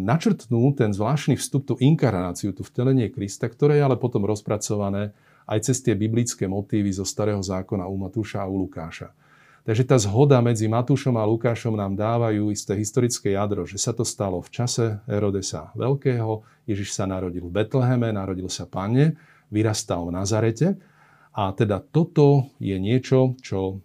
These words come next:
potom aj teologicky, e, podporí tie vy-, e, tie evanie-, alebo tie evanjelia majú teda aj tú teologickú podporu, že Kristus je vnímaný ako Boží syn. A teda,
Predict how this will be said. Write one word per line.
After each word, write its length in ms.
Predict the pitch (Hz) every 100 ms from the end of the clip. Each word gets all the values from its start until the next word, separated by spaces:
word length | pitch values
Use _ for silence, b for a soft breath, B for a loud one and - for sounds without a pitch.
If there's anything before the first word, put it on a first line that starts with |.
| _
potom 320 | 107 107 127
aj 160 | 101 90
teologicky, 800 | 113 117 123 127 - - 120 131
e, 360 | - 120 98 90
podporí 560 | 110 107 - 110 110 120
tie 240 | 107 95
vy-, 180 | 98 104
e, 120 | 107 101 101 98
tie 200 | 107 98 95 92 107 98
evanie-, 400 | 104 107 110 113
alebo 320 | 107 98 101
tie 160 | 104 101
evanjelia 480 | 104 107 107 104 92
majú 320 | 101 110 113
teda 160 | 101
aj 160 | 95 98
tú 20 | 98
teologickú 480 | 107 110 110 - 101
podporu, 480 | 104 101 - 101
že 80 | 95
Kristus 480 | 87 123 135 - 117
je 80 | 107
vnímaný 400 | 95 98 90 82
ako 240 | 73 -
Boží 320 | 90 98 135
syn. 320 | - 196 214 b b b b b
A 160 | b 98
teda, 320 | 117 104 82